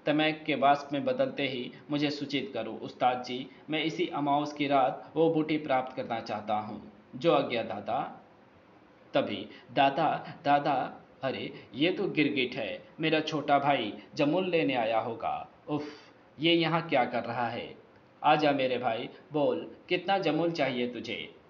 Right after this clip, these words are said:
दादा, आज तुम्हारा भाई जमुल लेने नहीं आया। क्या?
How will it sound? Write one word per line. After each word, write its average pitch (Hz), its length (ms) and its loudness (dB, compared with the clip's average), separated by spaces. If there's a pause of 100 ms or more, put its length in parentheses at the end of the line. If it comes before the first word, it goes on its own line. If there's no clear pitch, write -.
दादा, 131 320 2 (320)
आज 170 260 6
तुम्हारा 170 320 4
भाई 160 200 2
जमुल 165 360 0
लेने 151 280 0
नहीं 127 300 0
आया। 80 400 -2 (840)
क्या? 196 400 2